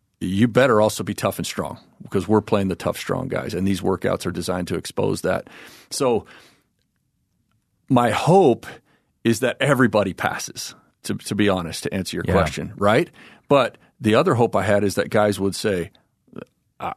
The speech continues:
Speaker 1: "No, I wanna go someplace where they're gonna feature my talents," and they would jump in the portal and get out. And we had that really early in the semester, but it's just, it's just completely gone silent at this point. I believe everybody's buying in, even those eight guys that haven't passed. Like,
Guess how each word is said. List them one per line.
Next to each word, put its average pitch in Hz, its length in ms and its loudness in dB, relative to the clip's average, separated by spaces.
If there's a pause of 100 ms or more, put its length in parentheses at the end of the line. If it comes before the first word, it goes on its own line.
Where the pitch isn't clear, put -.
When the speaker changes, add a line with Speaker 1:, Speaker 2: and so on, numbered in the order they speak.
(120)
Speaker 1:
"No, 131 180 2
I 92 100 0
wanna 127 180 0
go 95 140 -2
someplace 90 480 -4
where 98 80 -2
they're 98 100 -2
gonna 104 160 -4
feature - 280 -4
my - 120 -8
talents," - 560 -4 (160)
and 101 160 0
they 104 60 4
would 98 160 0
jump 120 260 0
in 117 80 4
the 101 60 2
portal 98 340 0
and 87 140 -6
get 90 140 -4
out. 120 300 -4 (300)
And - 140 0
we 101 100 2
had 160 300 0
that 113 180 0
really 120 300 4
early 113 280 2
in 104 80 0
the 95 80 -2
semester, 107 600 -2 (260)
but 107 140 2
it's - 180 -6
just, - 360 -2 (140)
it's 98 120 -4
just - 220 -6
completely 101 520 -2
gone 92 300 -4
silent 101 420 -4
at 90 80 -12
this 90 160 -6
point. 92 340 -6 (360)
I - 40 -20
believe 110 400 0
everybody's 98 520 -2
buying 90 340 -6
in, 87 280 -6
even 113 220 0
those 104 220 0
eight 98 180 -4
guys 95 220 -4
that - 100 -10
haven't 95 260 -4
passed. 95 380 -4
Like, 87 160 -6